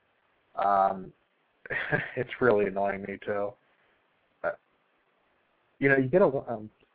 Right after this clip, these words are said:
sidetracking once again here. You get a laptop that's a month old,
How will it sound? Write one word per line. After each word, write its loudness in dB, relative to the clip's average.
sidetracking 2
once -10
again -8
here. -16
You -4
get 4
a 4
laptop 0
that's -6
a -10
month -6
old, -2